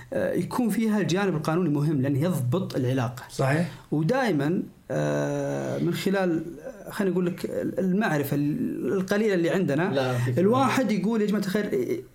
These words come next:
Speaker 1: يعني في شغلات حرصهم عليها إنه والله ننتبه
Speaker 2: اهتموا
Speaker 1: لنقاط
Speaker 2: فيها.
Speaker 1: واحد، اثنين، ثلاثة. طبعًا مهم جدًا، في كل نادي فيه إدارة قانونية، لكن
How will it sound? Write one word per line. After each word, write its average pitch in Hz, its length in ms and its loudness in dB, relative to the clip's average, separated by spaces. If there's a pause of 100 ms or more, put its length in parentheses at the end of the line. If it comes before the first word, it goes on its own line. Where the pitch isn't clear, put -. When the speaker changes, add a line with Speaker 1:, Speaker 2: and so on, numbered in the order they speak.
Speaker 1:
يعني 165 160 2
في 233 140 0
شغلات 226 440 0 (100)
حرصهم 180 440 0
عليها 139 360 2
إنه 185 140 2
والله 190 400 0 (960)
ننتبه 220 160 4
Speaker 2:
اهتموا 226 180 4
Speaker 1:
لنقاط 220 300 4
Speaker 2:
فيها. 208 140 6
Speaker 1:
واحد، 175 200 4
اثنين، 247 220 2
ثلاثة. 170 280 0
طبعًا 233 280 0
مهم 220 380 2
جدًا، 156 200 0
في 220 100 0
كل 214 220 0
نادي 175 380 0 (580)
فيه 131 460 0
إدارة 139 200 0
قانونية، 131 420 0
لكن 240 600 0